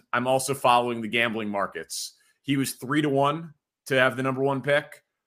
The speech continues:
uh, when the Bears had it, and he went to minus two hundred, uh, when the trade was made. So I will trust the markets and Frank Reich's history with size, and for the Carolina Panthers, select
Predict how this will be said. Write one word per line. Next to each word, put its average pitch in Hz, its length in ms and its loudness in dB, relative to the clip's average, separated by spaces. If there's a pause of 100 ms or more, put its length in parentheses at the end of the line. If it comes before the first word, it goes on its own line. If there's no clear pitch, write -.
(200)
uh, 117 380 4
when 117 220 -2
the 110 60 -4
Bears 127 320 2
had 151 220 2
it, 160 160 -2 (340)
and 120 140 -2
he 123 60 -2
went 120 180 -2
to 123 80 -8
minus 123 380 2
two 135 180 -4
hundred, 107 540 -2 (340)
uh, 107 260 0
when 113 200 0
the 110 80 -4
trade 113 340 -2
was 104 160 -6
made. 98 400 -2
So 110 140 -4
I 110 140 6
will 123 140 -2
trust 135 360 -4
the 123 80 -8
markets 135 640 -2
and 107 180 -8
Frank 120 320 -2
Reich's 117 280 -2
history 120 400 -6
with 101 120 -8
size, 113 600 0 (280)
and 101 120 -12
for 110 80 -8
the 101 40 -12
Carolina 113 460 2
Panthers, 104 540 -4
select 101 540 -4